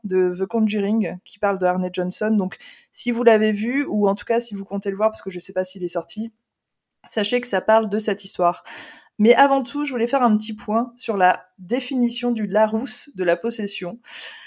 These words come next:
Qu'est-ce que la possession ? C'est un phénomène diabolique qui fait d'un sujet l'instrument du démon.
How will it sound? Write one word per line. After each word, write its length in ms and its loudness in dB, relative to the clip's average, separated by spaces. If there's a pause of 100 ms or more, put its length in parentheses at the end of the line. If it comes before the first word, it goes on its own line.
(240)
Qu'est-ce 240 0
que 40 0
la 120 6
possession ? 560 2 (140)
C'est 260 -6
un 100 2
phénomène 720 0
diabolique 880 2
qui 220 -10
fait 220 -6
d'un 160 0
sujet 600 -2
l'instrument 720 -2
du 200 0
démon. 460 -4